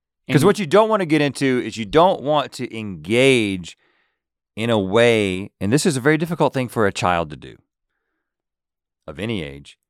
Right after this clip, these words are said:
Speaker 1: It's, for many of us, it's very difficult to get to a place where we can engage with our parents as if they don't have authority over us anymore.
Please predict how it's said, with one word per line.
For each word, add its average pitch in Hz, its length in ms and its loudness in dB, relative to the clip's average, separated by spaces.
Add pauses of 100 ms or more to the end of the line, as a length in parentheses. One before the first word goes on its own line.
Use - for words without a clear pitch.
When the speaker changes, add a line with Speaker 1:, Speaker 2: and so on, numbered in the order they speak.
(880)
Speaker 1:
It's, - 260 -10
for 127 280 0
many 147 480 4
of 117 100 6
us, 107 180 2
it's 82 140 -10
very 127 220 2
difficult 139 420 0
to 95 60 -10
get 98 180 -6
to 107 100 -2
a 92 60 0
place 98 260 -2
where 98 80 -2
we 107 100 -4
can 113 140 -8
engage 110 600 -2
with 107 180 0
our 92 140 0
parents 117 580 -4 (580)
as 120 320 2 (140)
if 139 500 -2 (200)
they 113 240 -4
don't 120 500 0
have 120 240 -2
authority 101 680 -2
over 78 320 -6
us 69 160 -14
anymore. 62 520 -20